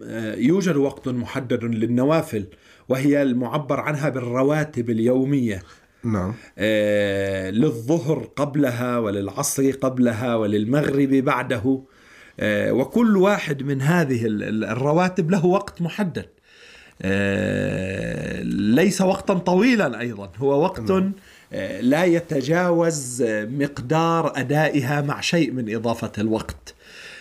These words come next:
Speaker 1: آه، حدد، لم يحدد بحسب الساعات طبعًا، حدد في الرسائل العملية تبعًا للروايات، آه، بحسب،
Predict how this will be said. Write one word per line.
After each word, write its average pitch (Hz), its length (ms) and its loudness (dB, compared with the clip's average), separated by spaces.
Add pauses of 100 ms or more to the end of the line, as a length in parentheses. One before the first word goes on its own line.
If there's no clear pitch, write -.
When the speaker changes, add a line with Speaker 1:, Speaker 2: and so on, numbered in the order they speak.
(140)
Speaker 1:
آه، 92 500 0
حدد، 135 580 0 (260)
لم 165 220 4
يحدد 165 400 0
بحسب 165 320 0
الساعات 160 580 0
طبعًا، 139 380 -4 (380)
حدد 151 300 -2
في - 140 -4
الرسائل 123 520 0
العملية 131 500 0
تبعًا 185 340 2
للروايات، 202 880 2 (540)
آه، 113 200 2
بحسب، 160 600 0